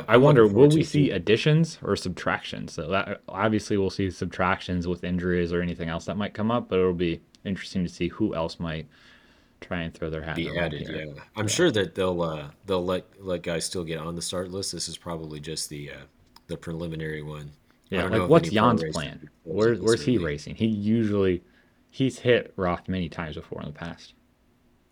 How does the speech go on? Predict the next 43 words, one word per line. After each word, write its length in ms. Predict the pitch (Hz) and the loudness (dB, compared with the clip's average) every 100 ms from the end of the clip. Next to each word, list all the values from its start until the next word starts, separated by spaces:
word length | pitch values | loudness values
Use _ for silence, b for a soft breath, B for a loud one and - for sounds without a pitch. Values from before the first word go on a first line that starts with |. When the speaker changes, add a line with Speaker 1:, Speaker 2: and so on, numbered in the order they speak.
| _ | _
Speaker 2:
Maybe 240 | 92 101 | -2 0
he's 180 | 101 95 | 0 -2
done. 220 | 87 80 | -4 -6
Maybe 260 | 80 98 95 | -4 -4 -2
he's 160 | 95 87 | -4 -4
going 180 | 92 | -6
to 60 | 87 | -4
retire 440 | 82 76 85 80 73 | -6 -6 -6 -6 -8
since 340 | 80 71 - | -10 -8 -10
Kona's 400 | - 87 82 73 | -8 -8 -8 -8
not 180 | 82 78 | -10 -10
gonna 140 | 80 | -10
be 140 | 76 73 | -10 -12
till 140 | 80 | -14
twenty 220 | - 80 | -12 -12
twenty-four. 600 | - 76 73 76 73 73 - _ _ _ | -12 -14 -14 -14 -12 -14 -20 _ _ _
Speaker 1:
Ugh, 240 | 104 85 73 B B B _ | -4 -4 -6 B B B _
that 100 | - 104 | 0 2
would 180 | 92 | 2
be 100 | 85 | -2
devastating. 720 | 78 85 78 - - 78 76 - _ _ _ | -8 -6 -8 -10 -10 -10 -10 -14 _ _ _
Bummer 340 | 107 87 76 | 2 4 -2
if 120 | 85 - | -8 -8
he 100 | 82 | -8
Speaker 2:
Yeah. 180 | 80 76 | -6 -8
Speaker 1:
does. 160 | 76 | -8
If 120 | 101 - | -8 -6
he 80 | |
doesn't, 360 | 95 101 101 - | -4 -4 -6 -4
no, 120 | 107 | -4
he's, 300 | 92 113 101 - | -2 -2 -2 -4
he's 240 | 127 123 | -4 -4
training, 560 | - 104 98 95 95 - | -4 -2 0 -2 -6 -2
he's 220 | 110 95 | -2 2
racing. 520 | 90 95 - 80 85 - | 0 0 -2 -8 -8 -8
I 120 | 90 | -6
just, 300 | 90 87 - | -4 -6 -8
we 120 | 95 | -8
just 180 | 85 - | -8 -8
don't 160 | 85 80 | -6 -6
know 120 | 76 | -6
where 220 | 76 87 | -4 -4
yet. 240 | 73 - | -6 -12